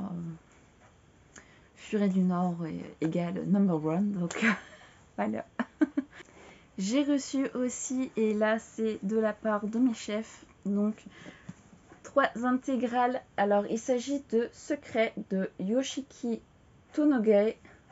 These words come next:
aux éditions, euh, Kyun. Voilà.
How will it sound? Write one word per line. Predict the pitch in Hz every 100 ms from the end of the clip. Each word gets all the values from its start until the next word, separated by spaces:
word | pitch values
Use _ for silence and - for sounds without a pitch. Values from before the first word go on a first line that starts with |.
| - - - - - _ -
aux | 196
éditions, | 196 226 220 - 214 208 196 190
euh, | 185 175 -
Kyun. | - 214 240 247 - 160 - - - - - - - - - - - - - - - - - -
Voilà. | 226 190 196